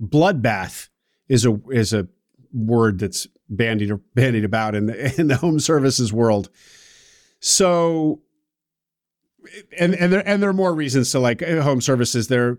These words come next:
fragmented, at least seemingly so. It's filled with very tiny operations where you can come in, get rid of the fax machine, throw in, you know, the, the whole kind of E T A playbook, uh, i-, i-, is,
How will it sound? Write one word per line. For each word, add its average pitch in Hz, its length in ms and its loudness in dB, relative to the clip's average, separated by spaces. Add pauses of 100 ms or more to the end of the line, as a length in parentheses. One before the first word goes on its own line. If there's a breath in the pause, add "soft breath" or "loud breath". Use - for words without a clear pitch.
fragmented, 165 760 0
at 123 120 -4
least 127 240 2
seemingly 143 440 6
so. 127 480 2
It's 117 180 0
filled 135 280 2
with 120 260 -2 (280 soft breath)
very 151 400 -2
tiny 135 280 -2
operations 123 800 2
where 113 140 2
you 113 220 0
can 113 180 -2
come 123 220 0
in, 120 160 2
get 120 140 -2
rid 120 100 0
of 117 80 -2
the 110 60 -2
fax 120 280 -4
machine, 120 420 -2
throw 117 200 2
in, 120 120 0
you 131 120 0
know, 110 100 2
the, 117 160 -2
the 120 140 0
whole 127 220 0
kind 127 180 -4
of 127 60 -10
E 139 100 -4
T 127 220 -2
A 117 40 0
playbook, 117 460 -2 (400 soft breath)
uh, 117 240 -2 (180)
i-, - 40 -8
i-, 123 520 -4
is, 117 340 2